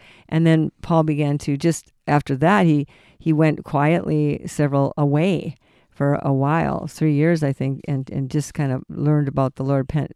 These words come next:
spent time with the Lord. And I believe that's when Jesus gave him all this revelation he got to write about in the epistles. But, you know,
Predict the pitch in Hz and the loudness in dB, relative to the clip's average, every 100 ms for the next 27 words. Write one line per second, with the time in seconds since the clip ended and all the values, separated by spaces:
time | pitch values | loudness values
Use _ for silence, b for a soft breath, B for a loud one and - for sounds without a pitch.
0 | - - 143 135 - 147 156 156 139 135 | -16 -6 -4 -2 -2 -2 -2 -4 -4 -4
1 | 135 B B B 160 170 180 165 180 - | -6 B B B -2 2 2 2 0 0
2 | 180 147 156 151 147 - 143 151 160 143 | -4 -2 -2 0 -2 -2 0 0 0 -4
3 | 135 - - 139 135 135 135 127 135 151 | -6 -6 -4 -4 -4 -6 -6 -6 -4 -4
4 | - 135 127 - 135 135 135 135 135 135 | -4 -6 -6 -6 -4 -2 -2 -4 -2 -4
5 | 139 175 175 - - - b b b b | -4 -4 -4 -6 -10 -14 b b b b
6 | 147 160 151 - 160 151 143 | 2 4 4 2 0 2 0